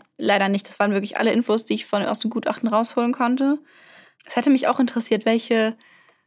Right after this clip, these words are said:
weil man sagt ja eigentlich kombinierte Persönlichkeitszügen mit paranoiden, dissozialen, narzisstischen Zügen so. Und, ähm,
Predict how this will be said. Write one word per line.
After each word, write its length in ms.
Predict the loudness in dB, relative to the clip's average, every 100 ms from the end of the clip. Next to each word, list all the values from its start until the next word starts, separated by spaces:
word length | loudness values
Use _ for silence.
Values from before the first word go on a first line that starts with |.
| _ 4
weil 220 | 4 4
man 220 | 2 2
sagt 200 | 2 2
ja 80 | 2
eigentlich 200 | 0 0
kombinierte 340 | 2 4 2
Persönlichkeitszügen 960 | 2 2 2 2 0 0 -2 -2 0 0
mit 280 | 0 -4 -10
paranoiden, 920 | -10 -4 0 2 2 2 2 2 4 2
dissozialen, 640 | 0 0 -2 0 2 2 0
narzisstischen 640 | 0 -2 0 0 0 -2
Zügen 500 | 0 0 2 2 2
so. 360 | 0 2 0 -4 -12 -20 _ _ _ _
Und, 240 | 0 0 0
ähm, 440 | -4 -2 -4 -6